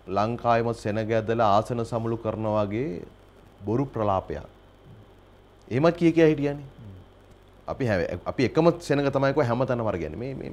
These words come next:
Speaker 1: දැන් මාසෙකට කලින්, අ, මතක නිමල් සිරිපාලත් කියනවා බදුලේ කාන්තා සමුළුව ගැන රට වටෙන්ම සෙනග ඇදලා තමයි බදුලේ කාන්තාව සමුළු කරේ. බදුලේ කාන්තාව පහළොස් දෙනෙක් වගේ හිටියේ. එහෙමත් කිව්වා. ඒ ඔක්කොම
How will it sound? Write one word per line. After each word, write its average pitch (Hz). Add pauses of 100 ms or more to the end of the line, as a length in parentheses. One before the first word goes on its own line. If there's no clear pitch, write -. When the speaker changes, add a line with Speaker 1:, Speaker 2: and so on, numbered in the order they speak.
(100)
Speaker 1:
දැන් -
මාසෙකට 110
කලින්, 131
අ, 85 (840)
මතක -
නිමල් 92
සිරිපාලත් 117
කියනවා 131
බදුලේ 104
කාන්තා 95
සමුළුව 113
ගැන 127 (680)
රට 65
වටෙන්ම 127
සෙනග 120
ඇදලා 120
තමයි 113
බදුලේ 110
කාන්තාව 110
සමුළු 107
කරේ. 117
බදුලේ 110
කාන්තාව 110
පහළොස් 104
දෙනෙක් 117
වගේ 110
හිටියේ. -
එහෙමත් 117
කිව්වා. - (1200)
ඒ 120
ඔක්කොම 151